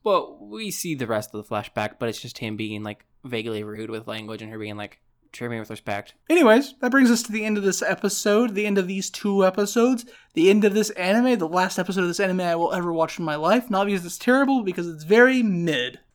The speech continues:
Speaker 1: Agreed. Very, very mid.
Speaker 2: I like the characters, though.
Speaker 1: Yeah.
Speaker 2: Honestly, Coda feels like a break from the norm to me. Like, typically I feel in romantic comedy animes like this, she would end up being, like, the jealous best friend from childhood that'd be, like,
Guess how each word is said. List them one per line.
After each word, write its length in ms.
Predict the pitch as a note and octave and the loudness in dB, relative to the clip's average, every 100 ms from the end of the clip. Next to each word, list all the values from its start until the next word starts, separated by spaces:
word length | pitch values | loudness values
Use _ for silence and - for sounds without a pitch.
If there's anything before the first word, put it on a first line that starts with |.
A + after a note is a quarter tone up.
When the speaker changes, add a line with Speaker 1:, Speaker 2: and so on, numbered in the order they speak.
| _ | _
Speaker 1:
Agreed. 420 | F3 C#3+ C3 B2+ B2 _ _ C#3 | -8 -4 -4 -4 -8 _ _ -12
Very, 240 | C3 B2 | -4 -4
very 220 | A#2 A2+ | -2 -4
mid. 240 | A2+ A2+ - _ _ - | -4 -8 -12 _ _ -2
Speaker 2:
I 60 | |
like 180 | B3+ G#4 | 2 2
the 60 | A4 | 0
characters, 460 | - F3+ F#3+ E3 C#3 | 2 4 4 -2 -6
though. 260 | C#3 C#3+ _ _ | -6 -6 _ _
Speaker 1:
Yeah. 180 | - C4+ D4+ _ _ _ _ | -6 -4 -6 _ _ _ _
Speaker 2:
Honestly, 680 | G#3+ B3 D#4+ D4 B3+ A3 - - _ | 6 6 6 4 2 2 0 -16 _
Coda 280 | - C4+ F#4+ | 4 6 8
feels 240 | G4 D4 B3 | 6 2 4
like 100 | A3+ | 4
a 60 | |
break 280 | D#3+ E3 F3 | 4 2 0
from 160 | - F#3+ | 0 -4
the 80 | E3 | -2
norm 280 | D#3 E3 | -2 0
to 60 | G3 | 0
me. 200 | G#3 A#3 | 2 2
Like, 320 | G3+ F3 - - | 2 -2 -4 -10
typically 460 | - B3 D4 D#4 | 0 4 4 4
I 60 | B3 | 4
feel 480 | A#3 A#3+ G#3+ G#3 - _ | 2 2 4 2 -4 _
in 400 | C4 G#3+ G3+ F#3+ - _ _ | 0 2 2 0 -6 _ _
romantic 480 | F#3+ G3 G3+ G3+ F#3 | 2 4 6 4 2
comedy 340 | G3 G3 F#3+ E3 | 4 4 4 2
animes 320 | D#3+ D#3+ D#3 | -2 -2 -4
like 160 | D3+ D#3 | -6 -4
this, 380 | D3+ D3 - _ _ _ | -6 -6 -10 _ _ _
she 200 | - - | -8 4
would 100 | A#3+ | 6
end 140 | A3+ A3 | 6 4
up 120 | G#3+ | 2
being, 440 | G#3 G3 F#3+ F#3 | 0 -2 -2 -4
like, 260 | F3+ F3+ F3 | -2 -4 -4
the 120 | D#3+ | -6
jealous 480 | D3+ E3 F3 F#3+ F#3 | -2 2 6 6 2
best 360 | - F3 E3+ - | -2 -2 -2 -4
friend 440 | F3 E3 F3+ F3+ | -2 0 0 -2
from 160 | F3+ D#3 | -4 -6
childhood 760 | D#3+ D#3+ F3 F#3 F3+ F#3+ G3 | 0 2 4 2 -2 0 0
that'd 140 | E3+ D#3+ | -2 -2
be, 100 | E3 | 0
like, 280 | D#3+ D#3 | 0 -2